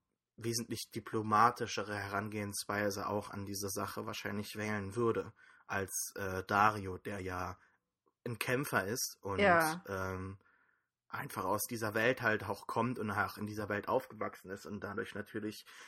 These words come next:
Speaker 1: eine ganz andere, äh, Ansicht hat bezüglich dieser Problematik.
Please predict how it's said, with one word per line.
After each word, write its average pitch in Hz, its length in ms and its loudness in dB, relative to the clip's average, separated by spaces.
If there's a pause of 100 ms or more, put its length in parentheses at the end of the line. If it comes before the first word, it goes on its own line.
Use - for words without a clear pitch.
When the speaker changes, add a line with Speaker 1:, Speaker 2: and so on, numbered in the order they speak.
(140)
Speaker 1:
eine 98 80 -6
ganz 101 340 0
andere, 104 640 0 (140)
äh, - 60 -10 (680)
Ansicht 113 460 -4
hat - 260 -10
bezüglich - 480 -10
dieser 95 280 -6
Problematik. - 760 -6